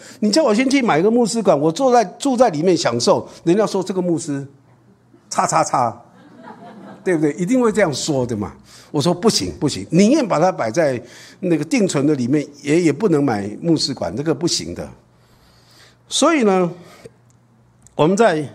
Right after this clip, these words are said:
呃，民国八十三年的时候，我们，我记得，我就看那个教会的周报里面有这样记载：八十三年三月二十号，我们组织了一个，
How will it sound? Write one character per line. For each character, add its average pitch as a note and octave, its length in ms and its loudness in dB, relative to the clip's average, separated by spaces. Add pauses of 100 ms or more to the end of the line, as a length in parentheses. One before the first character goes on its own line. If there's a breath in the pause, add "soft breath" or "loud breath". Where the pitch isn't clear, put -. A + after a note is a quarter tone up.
(260)
呃， C3+ 160 0
民 D#3+ 240 4
国 E3+ 160 2
八 F3 200 2
十 D3 140 -4
三 D3+ 240 0
年 G#2+ 160 0
的 A2 100 0
时 G#2 140 -4
候， G#2+ 300 0 (760 loud breath)
我 B2 120 0
们， D3 100 0
我 C#3 100 0
记 E3+ 220 -2
得， D3+ 100 -4 (120)
我 A#2+ 160 -2
就 D3 80 -4
看 D#3 200 -2
那 D3+ 80 0
个 B2+ 260 -4
教 C#3+ 220 -2
会 C#3 160 -2
的 A2 160 -4 (220)
周 C3+ 160 -2
报 C3+ 160 0
里 G2+ 140 -6
面 A#2 160 -4
有 F#2+ 140 -8
这 - 120 -6
样 G2+ 160 -4
记 B2+ 180 -8
载： - 220 -14 (540 loud breath)
八 G#3+ 180 2
十 E3 160 -4
三 E3 240 2
年 A2 240 -2
三 E3 400 -2
月 D#3+ 220 0
二 D3 120 2
十 A2 200 -4
号， G2+ 260 -6
我 A#2+ 140 -4
们 B2+ 160 0
组 A2 200 -4
织 G#2+ 240 -8
了 A#2+ 140 -2
一 C3 80 -8
个， A2+ 340 -4